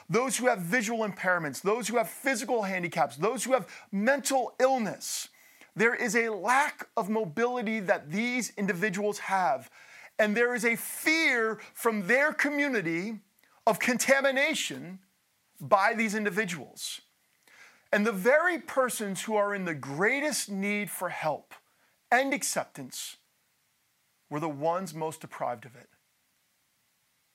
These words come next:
There are individuals who are living in oppre-, in a place of oppression because of some form of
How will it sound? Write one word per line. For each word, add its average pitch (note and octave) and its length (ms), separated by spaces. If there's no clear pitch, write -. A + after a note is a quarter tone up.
There F#3+ 260
are G#3+ 220
individuals D#3+ 1000
who D#3+ 140
are C#3+ 140
living E3+ 420
in D#3 160
oppre-, D3 560
in C#3+ 120
a C3 60
place - 480
of D#3 120
oppression A#2 640
because C#3 220
of C#3 100
some E3 480
form C3 600
of B2+ 140